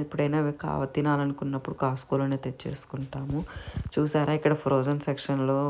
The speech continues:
మనకి సమోసాలు, ఇండియన్ సమోసాలు ఉన్నాయి. ఇక్కడ బ్లూ కలర్లో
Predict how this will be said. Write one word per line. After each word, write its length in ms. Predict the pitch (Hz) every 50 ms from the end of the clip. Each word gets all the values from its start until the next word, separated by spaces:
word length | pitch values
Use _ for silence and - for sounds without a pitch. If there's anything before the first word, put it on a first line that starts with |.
| 139 135
మనకి 260 | 131 131 131 - 135 131 131 - 139
సమోసాలు, 480 | 127 123 127 135 135 - - 139 135 131 131
ఇండియన్ 280 | 127 120 131 131 135 135 - 135
సమోసాలు 520 | 135 135 131 139 - - 135 131 127 120 123 127
ఉన్నాయి. 440 | 120 127 123 - - - 104 143 190 226 - - - - - - - - - - - - - - _ _ - - - - - - - 170
ఇక్కడ 240 | 175 - 185 170 170 170
బ్లూ 160 | 175 180 175 175 175
కలర్లో 280 | 190 180 175 175 175